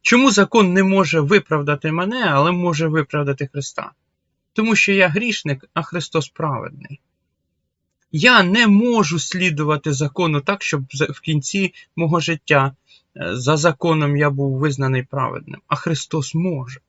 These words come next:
І Біблія говорить нас, нам важливу думку про те, що Христос прийшов не просто прожити праведне життя,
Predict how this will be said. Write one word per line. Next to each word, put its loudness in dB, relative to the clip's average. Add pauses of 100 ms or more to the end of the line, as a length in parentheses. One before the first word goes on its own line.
(1600)
І 6
Біблія 4
говорить 4
нас, 0
нам 2 (600)
важливу 2
думку 0
про 0
те, 0
що 0
Христос -2 (240)
прийшов 0
не 0
просто -2
прожити 0
праведне 0
життя, -4